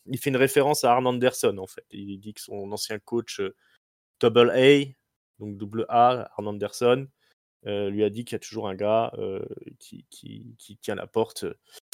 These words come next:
avant que tu puisses arriver au, au royaume. Euh, donc voilà, il dit que, euh, y a, y a pas moyen. À Backlash, il va, alors plus ça va, plus il commence à gueuler vers la fin, parce que le, le, la foule, euh,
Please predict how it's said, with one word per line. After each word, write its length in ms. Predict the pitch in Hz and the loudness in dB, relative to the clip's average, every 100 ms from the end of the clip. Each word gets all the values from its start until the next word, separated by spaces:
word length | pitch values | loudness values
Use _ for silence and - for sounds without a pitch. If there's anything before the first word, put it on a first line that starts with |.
| - - | -10 2
avant 180 | 117 147 | 4 4
que 40 | |
tu 100 | - | 2
puisses 200 | 131 147 | -4 2
arriver 260 | 120 123 147 | 4 6 8
au, 340 | 135 117 - _ _ _ _ - | 8 6 0 _ _ _ _ 2
au 160 | 165 | 4
royaume. 500 | 139 135 127 117 101 95 - - - - - | 10 10 10 8 4 -2 -8 -18 -6 -4 0
Euh, 720 | 107 104 104 104 101 101 101 | 2 4 4 4 2 0 0
donc 220 | 98 131 | 0 0
voilà, 460 | 117 117 127 143 147 | 4 8 8 8 6
il 140 | 127 117 | 4 -2
dit 180 | 120 | -8
que, 100 | 131 | -6
euh, 420 | 120 117 113 110 113 | -2 0 0 0 2
y 60 | |
a, 40 | 117 | 2
y 120 | 117 | 0
a 40 | |
pas 120 | 113 117 | 0 2
moyen. 580 | 113 107 113 123 127 127 _ _ - | 2 4 6 6 4 0 _ _ 0
À 100 | 113 | 2
Backlash, 600 | 110 - 123 127 131 - | 4 2 4 4 2 -4
il 80 | 160 | 2
va, 80 | 143 127 | 4 6
alors 200 | 113 - | 2 2
plus 100 | 170 | 2
ça 160 | - | 6
va, 100 | 165 | 6
plus 160 | 165 165 | 6 2
il 20 | |
commence 280 | 151 151 - | 2 2 4
à 60 | 147 | 4
gueuler 260 | 139 127 | 8 8
vers 140 | 113 107 | 8 6
la 100 | 110 | 6
fin, 240 | - 151 | 4 4
parce 140 | 127 | 4
que 80 | - | 0
le, 140 | 127 117 | 0 4
le, 160 | 117 | 6
la 180 | 113 113 | 6 4
foule, 300 | - - 151 | 2 -4 0
euh, 280 | 117 104 | 2 2